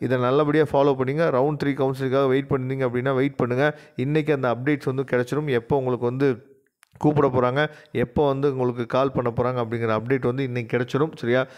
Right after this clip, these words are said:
அதனால வெயிட் பண்ணுங்க. அப்படி அப்டேட் வந்துச்சு அப்படின்னா நான் உடனே உங்களுக்காக நினைச்சு பார்த்தா வீடியோஸ் வந்து அப்லோட் பண்ணதுக்கு ரெடியா இருக்கேன். கா-, அதாவது உங்களுக்கு வந்து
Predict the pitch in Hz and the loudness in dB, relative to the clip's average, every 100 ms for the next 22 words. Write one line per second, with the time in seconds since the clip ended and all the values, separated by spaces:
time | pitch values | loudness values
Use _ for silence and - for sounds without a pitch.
0 | - - 117 143 135 151 160 139 143 160 | -12 -2 2 4 4 2 2 0 0 0
1 | 123 123 120 156 165 147 147 143 139 139 | 0 0 0 0 2 2 0 0 0 0
2 | 147 131 120 135 151 139 123 131 131 123 | 0 0 0 0 0 0 0 0 0 -2
3 | 117 117 120 123 127 113 117 117 113 120 | -2 -2 0 0 0 -2 -2 0 0 -2
4 | 123 107 104 107 117 113 147 156 - - | -2 -2 0 2 0 0 -2 -2 -10 -20
5 | _ - 117 120 117 117 117 143 143 135 | _ -4 0 2 2 2 2 2 2 2
6 | 127 127 139 | 2 0 0